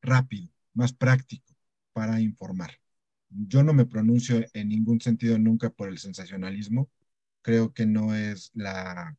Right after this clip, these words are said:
la, la opción. Sin embargo, a veces es necesario,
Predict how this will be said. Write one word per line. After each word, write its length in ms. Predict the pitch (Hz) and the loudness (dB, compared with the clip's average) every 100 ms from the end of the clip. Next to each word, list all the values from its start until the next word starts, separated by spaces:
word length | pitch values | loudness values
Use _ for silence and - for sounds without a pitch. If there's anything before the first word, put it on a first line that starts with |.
| _ _ _ _ _ _ | _ _ _ _ _ _
la, 760 | 107 95 90 87 87 82 80 - | -8 -6 -8 -8 -10 -12 -14 -14
la 140 | 98 | -12
opción. 400 | 98 - 120 131 - | -12 -2 -2 -2 -6
Sin 280 | - 104 | -6 -4
embargo, 420 | 98 98 107 127 139 | -4 -4 0 2 2
a 80 | |
veces 480 | 107 110 - 156 131 - - _ _ | 2 -2 -2 -2 -4 -10 -20 _ _
es 240 | 104 95 | -6 0
necesario, 760 | 113 117 123 - 127 - 101 | 2 4 2 0 0 0 -2